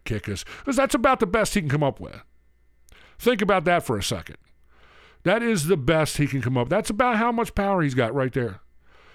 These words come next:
You know, you're over here struggling to pay your bills. You gotta work with this guy. Seems like everything he touched turns to gold, and he's always got money in his pocket.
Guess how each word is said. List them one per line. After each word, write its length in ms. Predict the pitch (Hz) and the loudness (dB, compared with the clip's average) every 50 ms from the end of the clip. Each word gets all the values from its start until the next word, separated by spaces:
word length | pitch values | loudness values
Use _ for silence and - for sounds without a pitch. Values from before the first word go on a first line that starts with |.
| - - _ - - | -20 -20 _ -8 -2
You 100 | 127 127 | 0 0
know, 140 | 131 131 131 | 2 2 2
you're 240 | 135 151 202 226 | 2 4 4 6
over 120 | 214 202 185 | 6 6 6
here 140 | 170 175 156 | 4 2 2
struggling 400 | - - 175 175 165 165 160 147 | 2 2 2 2 2 2 0 0
to 60 | 139 | 0
pay 140 | 113 156 156 | 0 2 2
your 120 | 147 139 | 2 0
bills. 380 | 127 135 143 147 143 143 123 113 | 2 2 2 2 2 2 0 0
You 60 | 135 | 0
gotta 160 | 139 135 131 | 0 2 2
work 160 | 135 135 113 | 2 0 0
with 100 | 113 117 | -2 -4
this 140 | 123 120 - | -4 -4 -2
guy. 200 | - 135 120 120 | -2 -2 -2 -2
Seems 320 | 110 - - 127 120 110 | -2 -2 -2 -2 0 0
like 160 | 110 117 110 110 | 0 -2 0 0
everything 300 | 127 127 123 123 123 117 | 0 0 0 -2 -2 -2
he 60 | 113 | -2
touched 340 | - - 120 110 - - - | -2 -2 -2 -2 -4 -4 -4
turns 220 | 113 113 107 92 | -2 -2 -4 -4
to 40 | 104 | -6
gold, 380 | 104 113 110 110 110 110 98 | -4 -2 0 0 0 0 -2
and 100 | 104 107 | -4 -4
he's 140 | 104 101 98 | -4 -2 -2
always 200 | 113 113 113 107 | -2 -2 -2 -2
got 140 | 92 113 101 | -4 -6 -6
money 200 | 104 101 98 92 | -6 -6 -6 -6
in 40 | 92 | -8
his 80 | 90 | -8
pocket. 360 | - - 92 82 76 76 - | -8 -8 -8 -10 -10 -14 -18